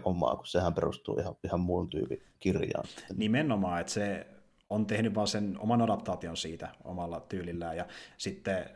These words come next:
Speaker 2: siinä just on niinku jenkkinäyttelijöitä aika paljon, että niinku tää olikin pitkästä
Speaker 1: Aivan.
Speaker 2: aika, niin.
Speaker 1: Se ei oo, se ei oo silleen niin korealainen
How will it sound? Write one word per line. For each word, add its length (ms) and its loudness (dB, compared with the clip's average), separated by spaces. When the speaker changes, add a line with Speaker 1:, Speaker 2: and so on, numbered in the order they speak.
Speaker 2:
siinä 200 2
just 200 -2
on 120 2
niinku 200 0
jenkkinäyttelijöitä 840 -2
aika 200 -6
paljon, 440 -6
että 220 -10
niinku 320 -8
tää 280 2
olikin 440 -4
pitkästä 280 4
Speaker 1:
Aivan. 120 -2
Speaker 2:
aika, 140 -16
niin. 280 -4
Speaker 1:
Se 100 8
ei 160 12
oo, 80 6
se 120 2
ei 60 8
oo 60 6
silleen 440 6
niin 220 8
korealainen 640 6